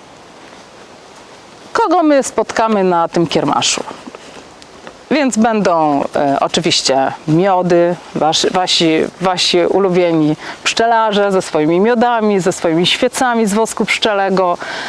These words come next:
E, będziecie mogli, e, zobaczyć, że mają tam macerat z barciaka ulowego, tak bardzo przez Was poszukiwany, e, propolis, nalewkę propolisową,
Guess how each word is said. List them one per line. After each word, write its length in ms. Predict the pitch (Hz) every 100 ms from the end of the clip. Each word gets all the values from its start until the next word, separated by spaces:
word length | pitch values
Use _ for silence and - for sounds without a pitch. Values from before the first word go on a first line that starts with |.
| - -
E, 120 | - 170
będziecie 420 | 180 170 - 175
mogli, 560 | 175 165 165 156 151 -
e, 540 | 156 147 147 143 151
zobaczyć, 600 | 156 160 151 - 147 -
że 260 | - 147 165
mają 300 | 160 147 147
tam 220 | 151 143
macerat 480 | 143 143 170 156 160
z 80 | 175
barciaka 500 | 220 - 269 - 240
ulowego, 500 | 233 220 214 214 208
tak 140 | 214
bardzo 280 | 196 196 196
przez 240 | - 202
Was 240 | 202 190 -
poszukiwany, 840 | 202 - - 202 190 180 175 165 - - - - -
e, 200 | - 147
propolis, 920 | 127 - 214 - 285 247 233 220 - -
nalewkę 440 | 160 262 - 277
propolisową, 1160 | 285 277 269 254 240 - 220 196 185 160 151